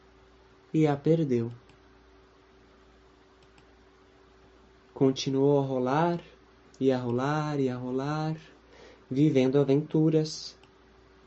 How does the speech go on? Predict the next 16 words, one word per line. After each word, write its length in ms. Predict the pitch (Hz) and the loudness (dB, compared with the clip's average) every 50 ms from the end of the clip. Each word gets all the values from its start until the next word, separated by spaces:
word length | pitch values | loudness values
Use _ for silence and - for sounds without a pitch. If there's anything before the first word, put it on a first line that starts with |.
| - _ _ _ _ _ _ _ - _ _ _ _ _ | -20 _ _ _ _ _ _ _ -20 _ _ _ _ _
caindo 540 | - 170 156 147 135 131 131 139 139 135 131 | 2 4 6 6 6 4 2 2 0 0 0
em 100 | 131 123 | 0 2
buracos, 1040 | 123 139 160 170 156 131 127 135 139 - - 151 143 - - - - - - - - - - _ _ - _ _ _ _ _ _ _ _ - - _ _ _ _ - - - - - - - - - - - - _ - - | 2 2 4 4 4 2 2 0 -2 -6 -10 -10 -10 -10 -14 -18 -18 -18 -20 -20 -20 -20 -20 _ _ -20 _ _ _ _ _ _ _ _ -20 -20 _ _ _ _ -20 -18 -18 -18 -18 -18 -20 -20 -20 -20 -20 -20 _ -12 -2
batendo 480 | 135 135 127 123 123 - 127 123 131 135 | 2 2 2 4 2 0 -2 0 0 -2
em 80 | 139 | -2
paredes, 1040 | 139 151 147 147 143 151 170 190 190 185 185 185 - - - - - - - - - - _ _ _ - - - _ - - | 0 2 4 4 6 6 6 4 2 0 -4 -6 -6 -8 -8 -8 -10 -10 -12 -14 -18 -20 _ _ _ -20 -20 -20 _ -4 0
até 400 | 190 196 196 196 - 240 262 277 | 0 0 2 4 6 8 8 6
que 160 | 277 - 226 | 6 4 2
um 140 | 214 208 202 | 4 4 2
dia 520 | 160 139 147 170 180 175 170 170 170 175 170 - - - - _ _ _ | 0 2 2 4 6 6 6 4 2 0 -4 -10 -18 -20 -20 _ _ _
achou 640 | - 202 202 202 - - - 233 220 226 226 226 - - _ _ _ _ _ _ _ _ _ | -2 -2 -2 -2 -2 2 6 8 8 8 6 4 -2 -12 _ _ _ _ _ _ _ _ _
outra 460 | - 190 233 277 294 294 285 277 269 | 8 10 10 10 8 6 4 2 2
parte 560 | 277 - - 175 202 226 - - - - 156 | 2 2 2 4 4 2 0 -6 -8 -8 -6
que 160 | 156 - 285 | 0 0 2
parecia 720 | 285 269 262 247 247 226 220 - - - 269 269 254 247 - - - - _ _ _ _ _ | 4 4 6 6 6 6 4 2 2 6 6 6 6 6 2 -6 -20 -20 _ _ _ _ _
perfeita. 760 | - 285 311 294 233 - - 226 220 196 - - - 135 123 | 6 6 6 6 4 4 6 8 8 8 8 4 -2 -4 -4